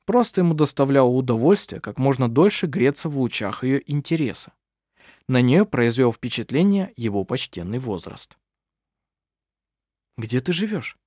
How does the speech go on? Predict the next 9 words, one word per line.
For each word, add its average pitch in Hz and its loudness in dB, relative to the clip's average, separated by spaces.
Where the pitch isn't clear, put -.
Я 165 2
имею 202 2
в 160 -4
виду, 185 -2
не 190 0
здесь". 196 -4
Она 117 2
сделала 175 2
гримасу. 127 -2